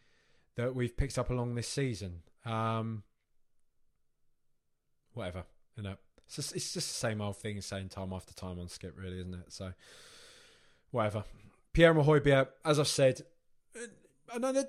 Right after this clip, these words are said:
I don't say through gritted teeth. I d-, I do say earnestly, good performance when he came on. I have always maintained that he's better coming off the bench. He helps us sort of shore up a game, shore up a fixture. Um, and that's what he did today, but with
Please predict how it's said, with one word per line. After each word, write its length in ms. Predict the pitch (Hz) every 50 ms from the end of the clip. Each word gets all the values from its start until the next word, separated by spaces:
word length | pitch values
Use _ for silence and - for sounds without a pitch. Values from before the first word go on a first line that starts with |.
| -
I 120 | 240 247 247
don't 280 | - - 262 262 240
say 200 | - - 226 220
through 200 | - - 202 196
gritted 380 | 165 - 175 156 - - 147 -
teeth. 380 | - 143 123 127 143 - - - _ _ _ _
I 60 | 165 143
d-, 140 | - -
I 60 | - 151
do 200 | 143 - 165 156
say 480 | - - 147 135 135 135 135 143 - - -
earnestly, 680 | 170 151 151 143 139 131 - - 143 143 139 139 127 - - _ _ _ _ _ _
good 220 | - 180 170 160 -
performance 460 | 139 - - 143 127 123 123 113 -
when 80 | 117 113
he 40 |
came 320 | 110 - 123 120 113 110 110
on. 220 | 110 110 110 110 - - - - - - - - - - _ _ _ - _ _ _ _ _ -
I 60 | 131
have 220 | 143 170 170 160
always 240 | 156 143 143 143 117
maintained 500 | 135 135 127 123 117 - 131 123 120 117
that 80 | 123 139
he's 100 | 127 -
better 240 | - 147 143 135 -
coming 260 | - - 123 123 120
off 140 | 113 - -
the 60 | 110
bench. 760 | - - 151 147 143 147 147 - - - - - - - -
He 100 | - 120
helps 340 | 113 123 127 131 120 - -
us 100 | 123 113
sort 180 | - - 143 -
of 60 | 98
shore 420 | - - - - 139 131 131 131
up 120 | 123 - -
a 40 | 127
game, 340 | - 127 123 127 127 123
shore 260 | 117 - - 139 131 123
up 120 | 120 -
a 40 | 113
fixture. 680 | - - 127 127 - - - - - 120 117 117 117 - - - - - - - - - _ _ -
Um, 500 | 110 110 113 113 113 113 117 120 117 127 - -
and 80 | 143
that's 260 | 156 170 160 - -
what 180 | - 170 165 131
he 80 | 151 147
did 260 | - 147 147 143 -
today, 580 | - 120 - 131 127 127 127 127 123 123 113 - _ _ _ _ - -
but 160 | - 170 -
with 320 | 151 151 151 139 143 -